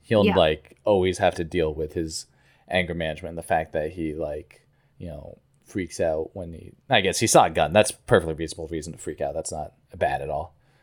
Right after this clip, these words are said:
Speaker 1: Um, I would also
Speaker 2: Mm, yeah,
Speaker 1: run,
Speaker 2: of course, yeah.
Speaker 1: but, like, <sighs> it's such a strange, bad idea. And I know the army's really dumb, but, like, man, this movie sucks if it's an army ad. <laughs>
Speaker 2: Well, that,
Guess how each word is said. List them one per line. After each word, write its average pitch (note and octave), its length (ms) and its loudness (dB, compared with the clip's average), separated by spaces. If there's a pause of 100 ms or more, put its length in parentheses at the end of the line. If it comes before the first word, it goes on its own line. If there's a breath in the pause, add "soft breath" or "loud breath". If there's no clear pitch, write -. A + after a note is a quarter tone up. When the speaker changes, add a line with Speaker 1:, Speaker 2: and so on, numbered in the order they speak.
(100)
Speaker 1:
Um, E2 260 -2
I F2 100 4
would E2 100 2
also A3 300 6
Speaker 2:
Mm, G#3+ 100 2
yeah, F3 80 4
Speaker 1:
run, D3+ 60 -2
Speaker 2:
of - 60 -10
course, - 260 -8
yeah. - 120 -2
Speaker 1:
but, - 60 -6
like, F#2+ 340 -2 (380 soft breath)
<sighs> - 400 -20
it's D#3 420 2
such F#3+ 260 4
a F3 80 4
strange, C3 680 -2
bad A#2 240 6
idea. G#2+ 440 2
And A#2+ 100 0
I C#3 80 4
know G3 200 4
the C#3+ 140 6
army's G2+ 380 0
really F#2+ 220 -2
dumb, E2 420 -2 (180)
but, F2 140 -4
like, F2+ 420 0 (360)
man, G#2+ 340 -4
this G#2+ 160 -6
movie F#2+ 300 -2
sucks - 520 2
if - 180 -6
it's F2+ 200 0
an E2+ 160 2
army F#2+ 380 0
ad. F#2 280 0 (320)
<laughs> - 80 -14 (520 loud breath)
Speaker 2:
Well, F#4 240 4 (120)
that, F#4 220 -2